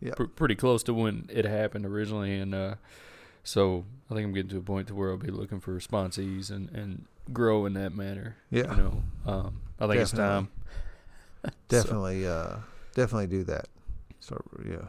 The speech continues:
Speaker 1: Uh, do you raise your hands on Tuesday?
Speaker 2: I do.
Speaker 1: Yeah. We have so many people in there raise their hands, you know, and, uh,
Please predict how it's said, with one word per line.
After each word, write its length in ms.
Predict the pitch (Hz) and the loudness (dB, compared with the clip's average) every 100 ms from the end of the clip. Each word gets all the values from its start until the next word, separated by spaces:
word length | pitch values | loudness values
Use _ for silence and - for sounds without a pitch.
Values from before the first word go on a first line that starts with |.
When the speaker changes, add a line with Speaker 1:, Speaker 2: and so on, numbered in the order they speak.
| - | -8
Speaker 1:
Uh, 80 | 110 | -2
do 100 | 117 | 2
you 80 | 151 | 6
raise 200 | 156 156 | 6 6
your 100 | 151 | 4
hands 220 | 165 156 | 2 0
on 100 | 160 | 0
Tuesday? 340 | 175 160 165 - - - | 0 0 -4 -10 -14 -6
Speaker 2:
I 80 | 175 | -4
do. 240 | 113 113 - - | -4 -4 -10 -12
Speaker 1:
Yeah. 180 | - 90 95 - - - - - - - - | -10 -10 -14 -18 -20 -20 -20 -20 -20 -12 0
We 100 | 104 | 4
have 160 | 120 | 4
so 120 | - 110 | 2 0
many 160 | 101 | 0
people 300 | - - 104 | 0 0 -2
in 80 | 107 | -2
there 100 | 95 | 0
raise 180 | 90 90 | 0 0
their 100 | 90 | 0
hands, 280 | 107 101 92 | 0 -2 -2
you 60 | |
know, 180 | 87 87 | -4 -2
and, 240 | 85 85 95 - - - - _ - | -2 -4 -6 -10 -10 -14 -20 _ -6
uh, 300 | 113 117 | -6 -4